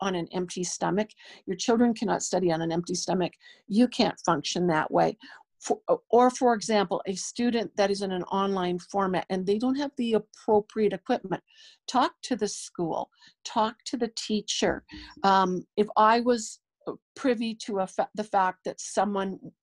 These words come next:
in my circle didn't have an appropriate computer and I had one sitting in the house doing nothing, you better believe I'm gonna be passing that computer on to that student for the time being while they do their work. And so as a village,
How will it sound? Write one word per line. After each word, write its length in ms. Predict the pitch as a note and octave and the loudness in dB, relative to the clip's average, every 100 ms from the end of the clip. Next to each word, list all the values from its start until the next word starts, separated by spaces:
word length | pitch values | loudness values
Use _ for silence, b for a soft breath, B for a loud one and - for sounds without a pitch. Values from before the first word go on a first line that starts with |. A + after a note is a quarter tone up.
| - | -6
in 160 | - G3 | -2 0
my 220 | F3+ F3+ | 0 0
circle 480 | A3 - G#3 - F3+ | -2 0 -2 0 -2
didn't 300 | - G3+ F#3+ | 0 0 0
have 180 | F#3+ F3+ | 0 0
an 80 | F3 | -2
appropriate 500 | - F#3 F3+ - - | 0 -2 0 -4 -4
computer 380 | F3 - F#3+ | -4 2 2
and 140 | F3 E3+ | 2 2
I 120 | F3 | 0
had 280 | F#3+ F#3 G3+ | 2 0 2
one 140 | F#3 | -2
sitting 280 | F3+ G3 F3+ | -2 0 0
in 80 | F3+ | 2
the 60 | |
house 200 | F#3+ F3+ | 0 -2
doing 240 | - F3 E3+ | 0 0 2
nothing, 400 | F3+ - F3 G3+ B B B B | 2 0 -2 -6 B B B B
you 100 | G#3 | 2
better 220 | A3+ A3+ | 4 4
believe 320 | G3 G3 G#3+ | 2 0 2
I'm 140 | A3 G3+ | 2 2
gonna 140 | F#3+ | 0
be 120 | F3 | -2
passing 400 | F3 E3+ F#3 - | -2 -2 -2 -2
that 200 | F3+ - | -2 -2
computer 440 | - F#3 - F3+ F3+ | -6 -4 0 2 4
on 140 | F3 | 2
to 120 | F3 | 2
that 240 | E3+ E3 - | 2 2 0
student 380 | - G3+ G3 E3+ | -2 0 0 0
for 140 | - F#3 | -2 -2
the 80 | |
time 320 | E3 - F3+ F3 | -2 -2 0 2
being 240 | F3+ F3+ | 2 2
while 240 | F3 E3+ | 4 4
they 160 | E3 E3+ | 4 0
do 220 | E3+ F3 | 2 0
their 180 | E3 D#3+ | 2 -2
work. 400 | E3 G#3+ A3 - - - - B B B B B | 0 2 2 0 -8 -20 -20 B B B B B
And 180 | G#3 G#3 | 2 2
so 400 | - A#3+ A3+ G#3 - | 2 4 6 6 4
as 240 | A3 A#3+ C#4+ | 0 0 -2
a 100 | B3 | -8
village, 880 | F#3+ A3+ A3+ F3+ E3 G#3 G#3+ - | -6 -4 -2 -2 -4 -10 -12 -18